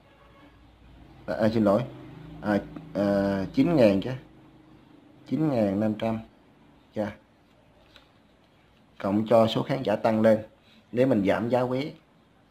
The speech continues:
cộng cho một nghìn nhân mười bốn trừ X. Chưa? Đó.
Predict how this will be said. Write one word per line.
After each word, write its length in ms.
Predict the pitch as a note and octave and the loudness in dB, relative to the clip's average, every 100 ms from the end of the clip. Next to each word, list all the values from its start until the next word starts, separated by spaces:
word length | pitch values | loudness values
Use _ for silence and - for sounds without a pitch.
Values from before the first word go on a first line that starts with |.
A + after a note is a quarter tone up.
| _ _ _ _ | _ _ _ _
cộng 260 | - F2+ G2+ | -8 -6 -4
cho 120 | G#2+ | -4
một 140 | G2+ - | -6 -6
nghìn 220 | G2 F#2 - - _ _ _ _ _ _ _ _ _ _ - | -8 -6 -8 -16 _ _ _ _ _ _ _ _ _ _ -10
nhân 220 | G#2+ G#2+ | -4 -2
mười 100 | G2 | -2
bốn 340 | F2+ G#2+ A#2+ C#3+ | -2 -4 -4 -8
trừ 100 | G#2+ | -10
X. 180 | - C3 - _ - - - | -10 -12 -16 _ -20 -20 -6
Chưa? 180 | - A#2+ - - _ - - - - _ - | 4 4 4 -8 _ -18 -16 -16 -20 _ -14
Đó. 200 | G2+ G#2+ | -10 -10